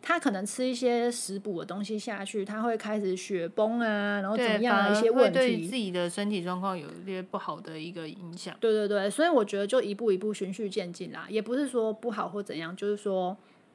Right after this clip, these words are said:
Speaker 1: 嗯，该做的事情还是要做。我们先在一个不伤害的原则之下，然后一步一步的去把你身体建构回来。
Speaker 2: 嗯。
Speaker 1: 嘿，那这个是，就是小产的部分。好，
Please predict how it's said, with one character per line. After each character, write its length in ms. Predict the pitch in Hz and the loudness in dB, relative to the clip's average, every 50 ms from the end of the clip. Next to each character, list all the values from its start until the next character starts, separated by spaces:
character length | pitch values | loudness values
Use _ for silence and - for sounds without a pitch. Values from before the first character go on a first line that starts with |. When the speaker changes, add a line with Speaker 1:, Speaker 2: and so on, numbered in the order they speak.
| _ | _
Speaker 1:
嗯， 500 | - 185 185 180 175 165 160 160 156 175 - - | -8 -6 -6 -6 -6 -6 -8 -8 -10 -12 -12 -4
该 160 | - 269 254 277 | -2 0 0 2
做 180 | - 311 240 202 | 2 2 2 2
的 100 | 185 185 | 2 -2
事 140 | - 240 | -2 -4
情 180 | - - 180 185 | -4 -4 -8 -8
还 140 | - - 180 | -8 -10 -10
是 120 | - 214 | -8 -6
要 140 | 202 180 180 | -6 -6 -6
做。 180 | - - 196 170 | -2 -2 -2 -2
我 120 | - 185 | -2 -2
们 100 | 202 214 | -4 -2
先 220 | 214 269 277 277 | 0 2 2 4
在 200 | 262 277 247 233 | 4 4 2 2
一 40 | 226 | 0
个 200 | 214 202 185 175 | 0 0 -2 -2
不 160 | - - 254 | -2 -4 -6
伤 240 | 247 233 226 208 220 233 | -4 -2 -2 0 0 -2
害 280 | 220 247 240 214 196 190 185 - | 0 0 0 0 0 -4 -6 -4
的 200 | 202 190 190 180 | -4 -2 -2 -2
原 220 | 185 185 185 190 208 | -2 -2 -2 -2 -2
则 200 | - 196 190 185 | -2 -2 -4 -4
之 200 | - - 196 202 | -4 -4 -4 -4
下， 380 | 202 - 226 190 - 202 208 214 180 | -2 0 0 0 0 -2 -6 -8 -6
然 80 | 175 | -4
后 120 | 202 214 202 | -2 -2 -2
一 100 | - 196 | -4 -6
步 220 | 185 190 226 214 196 | -6 -4 -2 -2 -2
一 40 | 185 | -2
步 200 | 185 208 196 185 | -2 -4 -4 -4
的 100 | 165 165 | -6 -6
去 180 | - - 214 | -8 -6 -8
把 260 | 196 196 180 160 165 | -6 -6 -6 -6 -6
你 200 | 190 190 185 185 | -6 -8 -8 -8
身 220 | 190 - 208 202 214 | -6 -4 -4 -4 -4
体 120 | 214 208 | -6 -8
建 220 | 208 - 185 175 170 | -6 -6 -6 -6 -4
构 160 | 170 165 - | -8 -8 -8
回 220 | - 156 - 165 | -8 -12 -12 -12
来。 180 | 160 180 - - - _ - - | -12 -12 -12 -14 -18 _ -12 -4
Speaker 2:
嗯。 180 | 247 240 208 185 - - - - - - 135 - - | 0 0 0 0 -2 -12 -14 -12 -8 -6 -6 -8 -8
Speaker 1:
嘿， 180 | - 196 - - - - - _ - - - - | -10 -12 -12 -12 -20 -20 -20 _ -20 -20 -18 -8
那 260 | - 254 247 226 214 214 | -4 -2 -2 0 -2 -2
这 180 | - 277 247 | 2 2 2
个 160 | 226 202 208 | 2 2 0
是， 540 | 196 - 233 233 220 208 196 185 170 165 156 | -2 -4 -4 -2 -2 -2 -2 -2 -2 -4 -6
就 180 | 170 - 196 202 | -6 -6 -8 -6
是 160 | 196 208 208 | -4 -4 -4
小 240 | 190 - - 165 202 | -4 -4 -4 -4 -4
产 180 | - 208 170 | -4 -6 -6
的 100 | 165 160 | -6 -8
部 200 | - - 196 170 | -6 -4 -4 -4
分。 320 | 170 - - 185 160 - 190 _ _ - _ _ _ _ _ _ _ _ _ _ _ _ _ _ _ _ _ _ _ _ - _ - _ | -4 -4 -4 -4 -4 -4 -8 _ _ -20 _ _ _ _ _ _ _ _ _ _ _ _ _ _ _ _ _ _ _ _ -20 _ -20 _
好， 260 | - - 202 214 262 | -16 -14 -12 -12 -14